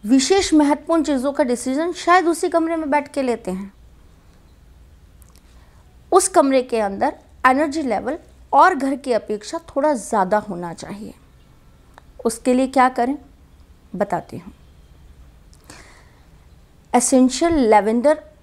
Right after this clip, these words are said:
ऑयल पानी में मिलाकर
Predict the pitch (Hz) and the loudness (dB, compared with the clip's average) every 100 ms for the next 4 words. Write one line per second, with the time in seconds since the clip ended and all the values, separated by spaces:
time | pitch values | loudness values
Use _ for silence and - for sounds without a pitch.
0 | 202 214 202 185 185 _ _ _ - - | 0 2 0 -4 -14 _ _ _ -20 -20
1 | - - - - - - - - - 262 | -20 -20 -20 -20 -20 -20 -20 -20 2 4
2 | 277 370 330 226 196 185 190 190 240 | 4 2 0 0 -2 -4 -4 -4 -6